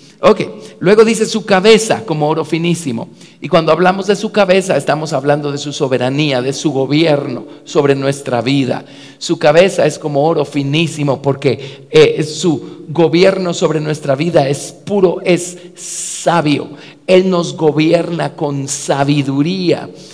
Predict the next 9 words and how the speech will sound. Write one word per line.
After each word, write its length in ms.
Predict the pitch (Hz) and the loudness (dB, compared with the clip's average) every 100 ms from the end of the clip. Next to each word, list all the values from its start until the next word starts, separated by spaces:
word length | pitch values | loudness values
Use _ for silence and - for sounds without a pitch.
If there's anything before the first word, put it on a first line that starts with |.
| - | -12
Y 100 | - | 0
dice, 320 | 175 202 175 143 | 2 0 -2 -4
sus 320 | 165 180 - | -2 -4 -2
cabellos 640 | 185 180 202 190 196 - | -2 2 2 0 -2 -2
crespos, 640 | - 202 220 - - 135 127 | -2 2 2 -2 -6 -6 -4
negros 800 | 165 190 208 196 185 151 143 | -2 0 0 2 2 0 -2
como 340 | - 160 147 131 | -4 -4 -2 -4
el 180 | 127 123 | -4 -8
cuervo. 720 | - 139 156 156 151 135 | -8 2 2 2 0 -2